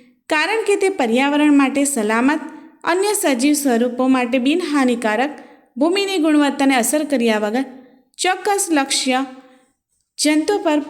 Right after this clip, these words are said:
અસર કરે છે. પ્રશ્ન નવ છે, સંગ્રહની પ્રક્રિયા દરમિયાન અનાજને થતા નુકસાન માટે કયા પરિબળો જવાબદાર હોઈ શકે છે? તો તેનો ઉત્તર છે પાક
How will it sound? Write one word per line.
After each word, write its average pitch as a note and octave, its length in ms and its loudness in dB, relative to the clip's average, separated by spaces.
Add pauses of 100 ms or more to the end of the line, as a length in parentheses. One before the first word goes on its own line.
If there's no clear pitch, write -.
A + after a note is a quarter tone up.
અસર B3 280 -2
કરે B3 320 0
છે. - 180 -8 (2500)
પ્રશ્ન F#4+ 300 -2
નવ D#4 280 4
છે, A#3 220 -4 (1600)
સંગ્રહની G4 640 0
પ્રક્રિયા A#3+ 600 0 (100)
દરમિયાન E4+ 420 0 (100)
અનાજને C#4+ 560 0
થતા C#4 300 0
નુકસાન B3 480 0 (560)
માટે F#4+ 280 0
કયા F4 360 0
પરિબળો B3 520 2
જવાબદાર A#3 520 0
હોઈ C4 260 2
શકે G3 340 -4
છે? G3+ 160 -8 (600)
તો - 60 -2
તેનો G#4 280 0
ઉત્તર D#4 320 0
છે C#4+ 220 -2 (420)
પાક D4+ 280 -2